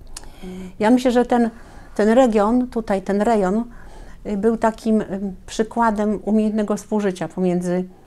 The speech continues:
pomiędzy, y, różnymi narodowościami oraz pomiędzy różnymi etnicznie grupami, ponieważ, y, tu przyjeżdżali również po wojnie.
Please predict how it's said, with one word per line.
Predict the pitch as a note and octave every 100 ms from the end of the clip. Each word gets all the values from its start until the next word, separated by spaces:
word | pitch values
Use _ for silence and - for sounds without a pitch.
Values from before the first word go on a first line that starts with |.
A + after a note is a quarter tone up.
| - _ _ _ - _ -
pomiędzy, | G3 G3 G3 G3 F#3+ F#3+
y, | F#3 F#3 F#3 D#3 - - - - F3+ F#3+ F#3 F3+ F3+ _ _ - _ -
różnymi | G3+ G#3 G3+ A3 A3+ A3 G#3+ G#3 - - - - F#3+
narodowościami | G#3 G3 F#3+ F#3+ - G3+ D#3+ D#3 F3 B3 - - _ _ _ - - _ _
oraz | F#3+ G#3 G#3+ A3 -
pomiędzy | - G3 G#3 G#3+ G#3 G#3
różnymi | G3 G3+ G3+ G3+ G#3 G#3 - _
etnicznie | F#3 B3+ D#4+ - F#3+
grupami, | E3 D3+ - C#3 C3+ C#3 D3 _ _
ponieważ, | - F#3+ F#3 F3+ - - _ - - - _ _ _ _ _ _ _
y, | - G3 G3 G3 F#3+ F#3+ F#3
tu | A3+
przyjeżdżali | A3 - G#3 G3 F#3 F#3+ F#3
również | F#3+ F#3 F3+ F3 - - -
po | G3
wojnie. | G3 F3+ E3 D#3 C#3